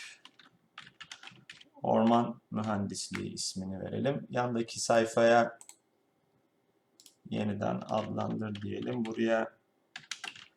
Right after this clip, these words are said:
peyzaj mimarlığı bölümünün öğrencilerini çekeceğiz. Tekrar listeye döndük. Bizim listemiz neredeydi?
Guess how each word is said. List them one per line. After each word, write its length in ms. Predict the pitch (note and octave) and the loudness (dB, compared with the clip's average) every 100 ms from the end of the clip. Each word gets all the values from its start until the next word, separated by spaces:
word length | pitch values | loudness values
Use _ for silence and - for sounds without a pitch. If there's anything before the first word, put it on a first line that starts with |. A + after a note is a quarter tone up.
| - - - - - _ _ - | -20 -18 -16 -16 -18 _ _ -2
peyzaj 440 | B2 A#2+ A#2 A2+ A2 | 2 6 8 8 6
mimarlığı 640 | A2 A2 A2 A2+ A2+ G#2+ | 2 4 4 6 2 0
bölümünün 460 | A2 A2+ A2+ A2+ | 0 0 0 0
öğrencilerini 800 | A2+ G#2+ A2 A2 G#2+ G#2 A2 A2+ | 0 0 0 -2 -4 0 0 0
çekeceğiz. 800 | - G2+ - G2 C3+ - - - _ _ _ _ - _ _ _ _ _ | -4 -8 -6 0 2 2 -2 -8 _ _ _ _ -20 _ _ _ _ _
Tekrar 420 | A2 - A2 G2+ | -8 0 2 2
listeye 420 | G#2 - G#2 G2+ | -2 -2 2 2
döndük. 640 | G2 G2+ A2+ A#2 - - _ _ _ _ _ _ _ _ _ _ _ _ _ _ _ _ - _ _ _ _ _ _ _ _ _ - - _ _ _ _ _ _ _ _ | 2 0 -2 -4 -12 -20 _ _ _ _ _ _ _ _ _ _ _ _ _ _ _ _ -20 _ _ _ _ _ _ _ _ _ -20 -20 _ _ _ _ _ _ _ _
Bizim 240 | - G#2 G#2 | -16 -10 -8
listemiz 460 | G#2 - G#2 G2+ | -8 -6 -6 -4
neredeydi? 760 | G#2 G2 F#2+ F#2+ F#2 B2 - | -2 -2 -2 -6 -4 -4 -4